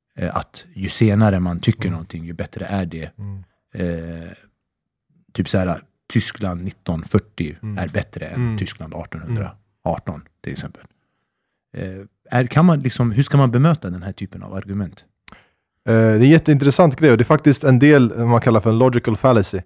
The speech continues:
Speaker 1: Mm.
Speaker 2: Att man tillskriver att någonting är rätt eller fel bara för att det är nytt eller gammalt.
Speaker 1: Mm.
Speaker 2: Att jag ska säga att det här, så här var det förr i tiden och därför är det bättre. Att man gör en likhetstecken
Speaker 1: Ja.
Speaker 2: mellan det.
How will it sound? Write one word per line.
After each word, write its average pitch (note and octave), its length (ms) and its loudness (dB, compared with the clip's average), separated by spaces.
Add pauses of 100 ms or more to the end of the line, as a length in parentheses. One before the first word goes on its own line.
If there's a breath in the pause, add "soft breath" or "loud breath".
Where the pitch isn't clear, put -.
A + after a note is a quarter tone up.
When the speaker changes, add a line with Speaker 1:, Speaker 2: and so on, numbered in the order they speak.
Speaker 1:
Mm. G2+ 260 -8
Speaker 2:
Att A#2 160 0
man B2+ 120 4
tillskriver D3 640 2
att B2 80 2
någonting A#2 440 2
är A2+ 160 0
rätt D#3 460 0 (220)
eller A#2 220 2
fel C#3+ 540 2
bara A#2 200 2
för A2+ 100 0
att G#2+ 80 -2
det A#2 80 -2
är A2+ 40 -2
nytt D#3 420 -2 (200)
eller D3+ 220 6
gammalt. G#2 420 0
Speaker 1:
Mm. G2+ 260 -14 (440)
Speaker 2:
Att A#2+ 120 -2
jag C#3 100 4
ska D3 140 4
säga B2+ 280 6
att - 180 -2 (400)
det C#3 120 4
här, C#3+ 420 6
så - 160 0
här E3+ 180 8
var C3 160 6
det B2 80 6
förr F#3 220 6
i C#3+ 80 8
tiden B2+ 380 4
och C3+ 140 0
därför C3 280 2
är A#2 160 2
det A2 100 2
bättre. G2+ 420 -2
Att G#2 120 -4
man A#2 100 2
gör B2 80 6
en A#2+ 100 2
likhetstecken A#2+ 680 -2
Speaker 1:
Ja. F#2+ 60 0
Speaker 2:
mellan F#2+ 160 -2
det. G2+ 120 -8